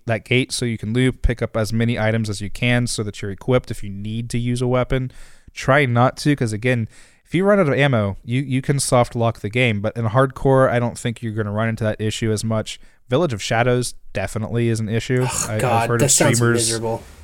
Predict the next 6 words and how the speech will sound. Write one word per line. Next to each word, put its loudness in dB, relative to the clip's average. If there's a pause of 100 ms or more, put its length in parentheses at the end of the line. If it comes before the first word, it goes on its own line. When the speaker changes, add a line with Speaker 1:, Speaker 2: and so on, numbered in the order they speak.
(280)
Speaker 1:
I've 2
heard 4
of 0
streamers 2
soft 2
locking 0